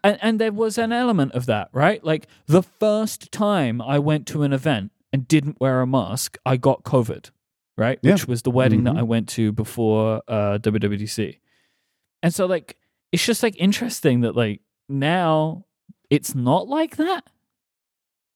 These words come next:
Speaker 1: I guess, because I'm out in the world doing things every day and I haven't got it
Speaker 2: Mm-hmm.
Speaker 1: again. Strange.
Speaker 2: Yep.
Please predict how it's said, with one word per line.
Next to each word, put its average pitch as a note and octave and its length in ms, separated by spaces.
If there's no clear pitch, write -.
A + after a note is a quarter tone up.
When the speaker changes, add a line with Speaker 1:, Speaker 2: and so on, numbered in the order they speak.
Speaker 1:
I G3 100
guess, B3 500
because G3 640
I'm F#3+ 160
out G3+ 220
in F#3+ 80
the F#3+ 60
world F#3+ 340
doing G3 240
things F#3+ 280
every F#3+ 220
day F3+ 440
and A#2 180
I A2 140
haven't C#3 320
got D3 180
it G2 80
Speaker 2:
Mm-hmm. A#2 80
Speaker 1:
again. C#3+ 440
Strange. - 440
Speaker 2:
Yep. A#2 180